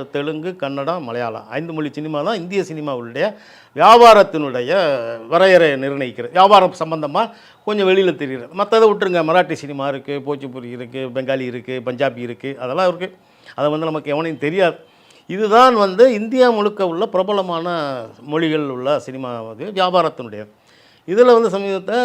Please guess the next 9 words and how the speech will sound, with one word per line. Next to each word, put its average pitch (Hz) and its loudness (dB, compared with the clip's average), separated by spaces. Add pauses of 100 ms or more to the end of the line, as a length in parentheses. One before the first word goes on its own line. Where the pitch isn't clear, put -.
(140)
கேரளாவுல, 208 2 (320)
அஹ், 170 -6
வந்து 147 -10 (140)
பாத்தீங்கன்னா, 139 -8
உங்களுக்கு 139 -8 (720)
இது 185 -8 (120)
எது 233 0
வந்துச்சுன்னா, 202 -4
உங்களுக்கு 175 -6